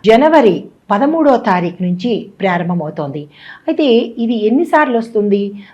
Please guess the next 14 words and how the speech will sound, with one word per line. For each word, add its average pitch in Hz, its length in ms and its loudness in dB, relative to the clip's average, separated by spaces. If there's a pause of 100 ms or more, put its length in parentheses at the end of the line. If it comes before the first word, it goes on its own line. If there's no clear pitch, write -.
దీనిలో 285 340 4
ఉండే 247 160 0
కేటగిరీస్ 233 640 -2
ఏమిటి 190 320 -4
అనేది 185 460 -4 (260)
ఒక్కొక్కటిగా 190 480 -4
తెలియపరుస్తాను. 156 720 -8 (480)
అయితే 320 280 -2
ఉత్తరప్రదేశ్లోని 208 1300 -2 (460)
ప్రయాగ్రాజ్లో 214 1300 2 (480)
జనవరి 302 400 4
పదమూడో 233 680 2
తేదీన 185 720 -2 (380)
మహాకుంభమేళ 208 1300 0